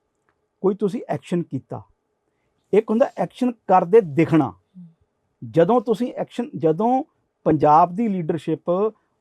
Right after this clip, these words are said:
Speaker 1: ਆਪਣੇ ਮਤਭੇਦ ਮਿਟਾਉਂਦੀ ਦਿਖੇਗੀ ਲੋਕਾਂ ਨੂੰ,
Speaker 2: ਹੂੰ।
Speaker 1: ਉਦੋਂ ਗੱਲ ਬਣੇਗੀ। ਉਹ ਕਹਿਣਗੇ ਵੀ, ਉਦੋਂ ਲੋਕ ਕਹਿਣਗੇ ਵੀ ਹਾਂ, ਵੀ ਹੁਣ ਇਹ ਇਕੱਠੇ ਹੋ ਗਏ ਤੇ
Speaker 2: ਹੂੰ।
Speaker 1: ਹੁਣ ਇਹ ਧਿਰ ਬਣ ਗਈ।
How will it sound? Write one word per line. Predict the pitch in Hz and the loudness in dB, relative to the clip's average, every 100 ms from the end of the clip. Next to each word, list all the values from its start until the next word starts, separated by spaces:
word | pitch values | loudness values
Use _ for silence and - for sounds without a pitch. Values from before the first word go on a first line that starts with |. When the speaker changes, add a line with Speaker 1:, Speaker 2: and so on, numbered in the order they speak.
| _ | _
Speaker 1:
ਆਪਣੇ | 170 - 233 247 269 - _ _ _ _ _ _ _ _ _ _ _ _ - | -4 0 0 0 -2 -8 _ _ _ _ _ _ _ _ _ _ _ _ -8
ਮਤਭੇਦ | 160 165 202 254 - 247 220 202 190 | 0 2 2 0 -2 4 4 4 -2
ਮਿਟਾਉਂਦੀ | - 160 151 165 170 196 | -4 -4 -2 2 2 2
ਦਿਖੇਗੀ | 185 135 160 - 226 196 | 0 0 0 4 2 2
ਲੋਕਾਂ | 180 147 208 117 | -4 -4 -6 -8
ਨੂੰ, | 98 | -10
Speaker 2:
ਹੂੰ। | - - - _ _ - | -18 -20 -20 _ _ 0
Speaker 1:
ਉਦੋਂ | 226 285 254 | 4 6 6
ਗੱਲ | 247 | 6
ਬਣੇਗੀ। | 165 123 107 101 104 _ _ _ _ | 4 -4 -8 -14 -20 _ _ _ _
ਉਹ | 202 220 | 4 6
ਕਹਿਣਗੇ | 160 208 208 | 2 0 -2
ਵੀ, | 220 208 - - | -2 -8 -10 -2
ਉਦੋਂ | 180 233 | 2 4
ਲੋਕ | 196 180 | 2 0
ਕਹਿਣਗੇ | 143 147 196 208 | -4 -6 -4 -6
ਵੀ | 202 | -6
ਹਾਂ, | 127 110 98 _ _ _ 143 | -6 -8 -10 _ _ _ -4
ਵੀ | 175 139 | -2 0
ਹੁਣ | 147 170 | -2 -2
ਇਹ | 165 | -4
ਇਕੱਠੇ | 175 147 - | -6 -8 -4
ਹੋ | 147 123 | -6 -4
ਗਏ | 165 - _ _ 214 | -8 -10 _ _ -8
ਤੇ | |
Speaker 2:
ਹੂੰ। | 101 | -2
Speaker 1:
ਹੁਣ | 135 175 196 _ _ _ - | 0 0 -2 _ _ _ -10
ਇਹ | - | 0
ਧਿਰ | 208 139 | 2 2
ਬਣ | 123 110 | -2 -8
ਗਈ। | 110 | -12